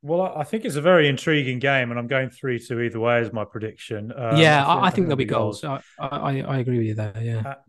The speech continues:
Speaker 1: and I think that, uh, I think our draw at Anfield in April, I think it was, was one of the most impressive results of the season. And I think it was a fantastic example of what Unai, the impact Unai Emery had had on the team, because in that game, um, Villa played a high line, and, uh,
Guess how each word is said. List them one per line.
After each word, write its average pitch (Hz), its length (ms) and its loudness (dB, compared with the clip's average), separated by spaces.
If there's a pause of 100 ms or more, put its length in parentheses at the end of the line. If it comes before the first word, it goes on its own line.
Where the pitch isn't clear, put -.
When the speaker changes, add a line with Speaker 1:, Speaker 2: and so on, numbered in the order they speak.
Speaker 1:
and 127 120 -6
I 120 60 -2
think 151 380 -4
that, 127 280 0
uh, 139 220 0
I 147 80 2
think 240 320 -4
our 151 240 4
draw 165 360 2
at 123 80 0
Anfield 135 520 -4
in 117 240 -6
April, 139 380 -2
I - 40 -4
think 113 260 -12
it 123 60 -12
was, 110 240 -8
was 113 140 -12
one 135 160 -6
of 127 40 -6
the 127 60 -6
most 123 220 -2
impressive 120 400 -6
results 110 400 -10
of 107 60 -14
the 101 60 -12
season. 110 420 -8
And 117 80 -2
I 117 80 0
think 135 240 -6
it 120 100 -8
was 120 160 -6
a 127 80 -4 (320)
fantastic 151 540 -2
example 120 400 -6
of 110 60 -8
what 120 180 -4
Unai, 120 380 -4
the 135 100 -2
impact 139 380 -4
Unai 113 260 -4
Emery 104 200 -8
had 95 80 -8
had 104 120 -8
on 101 100 -8
the 98 80 -14
team, 117 360 -2 (340)
because 147 480 0
in 147 140 -2
that 143 200 -4
game, 127 480 -2 (360)
um, 127 440 -2
Villa 175 220 0
played 170 280 2
a 139 40 0
high 139 260 0
line, 117 500 -2
and, 127 200 -8 (380)
uh, - 40 -6